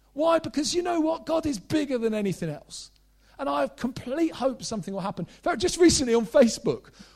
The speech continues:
one of my friends who was most antagonistic about anything Christian I put up there started liking every Christian thing I'd put up there. I thought, "He's either having a laugh or something's happened." Contacted me recently, "Gav, I just want you to know,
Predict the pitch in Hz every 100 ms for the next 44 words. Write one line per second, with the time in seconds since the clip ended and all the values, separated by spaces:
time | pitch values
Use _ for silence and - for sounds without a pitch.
0 | - 302 302 262 247 220 - 214 226 277
1 | 339 330 330 - 277 247 - 226 208 202
2 | - 147 139 151 170 202 185 180 - -
3 | 170 135 - 147 117 110 110 _ _ _
4 | _ - - 294 294 226 294 285 - 214
5 | 180 170 170 226 - 180 160 139 - 143
6 | 117 110 78 _ _ _ _ _ _ 180
7 | - 160 175 160 185 175 262 311 240 151
8 | 156 - - - 156 151 147 123 185 -
9 | _ _ _ _ _ _ - 262 240 220
10 | 214 190 190 - 151 127 120 _ 175 147
11 | 139 151 - 156 139 147 127